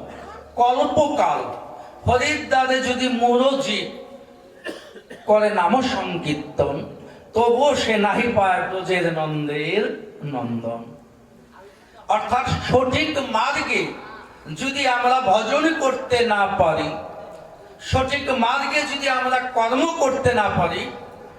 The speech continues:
তাহলে আমাদের ভজন কোনো কাজে আসবে না, বিফলে চলে যাবে, নিষ্ফল হয়ে যাবে। সবই ভালো, দেহ ভালো, কৃষ্ণ নামও ভালো, কিন্তু ব্যবহারটাকে আগে আমাদের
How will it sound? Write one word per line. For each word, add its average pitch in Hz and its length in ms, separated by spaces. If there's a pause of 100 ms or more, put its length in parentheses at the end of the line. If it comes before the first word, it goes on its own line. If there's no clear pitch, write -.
(140)
তাহলে 233 360
আমাদের 233 500 (560)
ভজন 226 600
কোনো 214 160
কাজে 196 560 (140)
আসবে 170 400
না, - 120
বিফলে 214 600
চলে 165 280
যাবে, 117 260
নিষ্ফল 202 600
হয়ে 143 260
যাবে। - 220 (2000)
সবই 311 340
ভালো, - 360 (220)
দেহ 233 260
ভালো, 240 400
কৃষ্ণ 233 380
নামও 208 260
ভালো, 143 560 (240)
কিন্তু 247 420 (460)
ব্যবহারটাকে 240 840
আগে 208 280
আমাদের 214 520